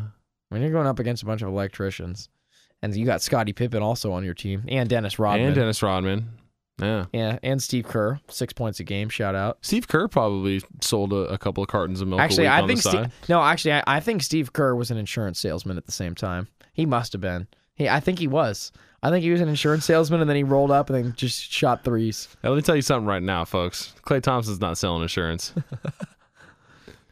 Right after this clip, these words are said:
Speaker 1: There, Klay's lucky in the era that he plays in, <laughs> bro. He's, uh, but yeah, he gets buckets, man. That's for sure.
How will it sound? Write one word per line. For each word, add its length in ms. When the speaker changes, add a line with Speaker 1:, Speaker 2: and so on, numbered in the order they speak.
Speaker 1:
There, 280
Klay's 360
lucky 300
in 80
the 60
era 200
that 100
he 80
plays 340
in, 180
<laughs> 40
bro. 320
He's, 320
uh, 140
but 220
yeah, 160
he 120
gets 180
buckets, 380
man. 160
That's 140
for 140
sure. 320